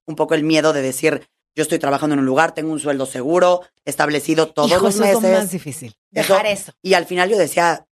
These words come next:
Speaker 1: "Ya, ya ahorita ya no hay vuel-, ya para dónde avanzo, ¿no?".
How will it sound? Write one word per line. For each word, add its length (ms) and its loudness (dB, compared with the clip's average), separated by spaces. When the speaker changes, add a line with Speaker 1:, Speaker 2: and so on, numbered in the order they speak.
Speaker 1:
"Ya, 180 -2
ya 180 2
ahorita 260 -2
ya 120 -2
no 80 -2
hay 60 2
vuel-, 260 0
ya 280 -2
para 160 -2
dónde 180 0
avanzo, 400 0
¿no?". 380 -2